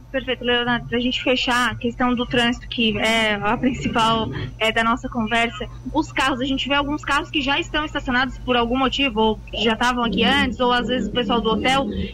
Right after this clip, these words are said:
É, como funciona esse, nesses casos? Eles podem utilizar o trecho? Não pode? Como é que pode ser feito?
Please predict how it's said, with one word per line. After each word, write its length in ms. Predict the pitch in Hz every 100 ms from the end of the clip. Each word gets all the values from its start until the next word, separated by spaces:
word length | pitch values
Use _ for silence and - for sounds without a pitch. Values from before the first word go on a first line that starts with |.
| -
É, 180 | 254 262
como 320 | - 302 359
funciona 480 | - 330 339 302 302
esse, 400 | 233 311 330 330 277
nesses 480 | 277 330 - -
casos? 380 | - 254 240 226
Eles 260 | 240 247 -
podem 480 | 262 262 330 294 277
utilizar 460 | - 262 254 247
o 80 | 240
trecho? 560 | 254 262 302 302 247 247
Não 360 | 247 262 302
pode? 460 | 254 254 285 302 -
Como 160 | 254
é 80 | 254
que 80 | -
pode 220 | - 240
ser 100 | -
feito? 220 | 240 214